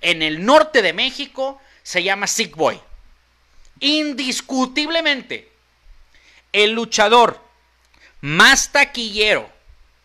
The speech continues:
de las luchas extremas para mí se llama Crazy Boy. Ese Crazy Boy. Para mí se llama Sick Boy. Que de hecho se acaba de conectar Crazy Boy.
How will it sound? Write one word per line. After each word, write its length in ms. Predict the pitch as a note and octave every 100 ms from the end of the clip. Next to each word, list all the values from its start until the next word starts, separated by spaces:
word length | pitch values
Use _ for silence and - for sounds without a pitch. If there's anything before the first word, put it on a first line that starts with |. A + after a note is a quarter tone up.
| _ _
de 300 | C3 A3 C4+
las 220 | C4+ G3+
luchas 440 | A3+ A3+ A#3+ -
extremas 680 | F3+ - G#3 A3 G#3 D#3+ - _ _ _ _ _ _ _ _ _ _ _ _ - C4 A#3
para 220 | F3+ E3
mí 180 | A3 A#3+
se 160 | G#3+
llama 300 | F#3 F#3 F#3
Crazy 340 | F#3 F3 D3+ D#3
Boy. 300 | G#2 - E3+
Ese 180 | D3+ -
Crazy 280 | G#3 G3+
Boy. 160 | F#3 C#3 - -
Para 140 | F3+
mí 80 | G#3+
se 140 | A#3 A3+
llama 160 | G#3+
Sick 340 | - B3 G3+ C#3+
Boy. 320 | D3 A#2 - - - _ _ _
Que 120 | - F#3+
de 60 |
hecho 160 | F#3+ F#3
se 60 |
acaba 140 | F3+ F3+
de 60 |
conectar 300 | E3 D3 D#3
Crazy 260 | E3 D#3 D3+
Boy. 200 | A#2+